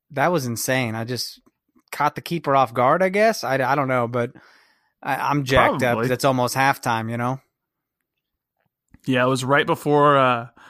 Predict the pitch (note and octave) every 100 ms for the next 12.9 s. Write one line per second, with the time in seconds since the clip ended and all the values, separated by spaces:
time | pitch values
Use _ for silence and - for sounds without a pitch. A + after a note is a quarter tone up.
0 | - _ _ - C#3+ C3 D3+ C#3 C3+ B2+
1 | B2 - B2+ - A#2 A2 A#2+ - _ B2+
2 | A#2 A#2+ A#2+ A#2+ A2+ - A#2 A#2 A#2+ -
3 | A#2 A#2 - - - _ A#2 A#2 A2 G#2+
4 | - - - A#2+ A#2 A#2 A2+ A#2+ A#2+ A#2
5 | A#2+ - B2+ C3 D3+ C#3 D3 F3 - C3+
6 | D#3 G3+ G3 D#3 D3+ - B2+ C3 - D3
7 | C#3+ B2 A#2+ A#2 B2 C3 D3 D3+ E3 D3
8 | D3+ E3 D#3 C#3 C#3 - D#3+ E3 A#2 A2
9 | - _ - B2 - B2 B2+ C#3+ C#3 D3
10 | C#3+ C3 C#3+ - B2 A#2+ A#2 A2+ A#2+ A2
11 | B2 - _ _ _ _ _ - A2 G#2
12 | A#2+ A#2+ - A2+ - A2+ - A2+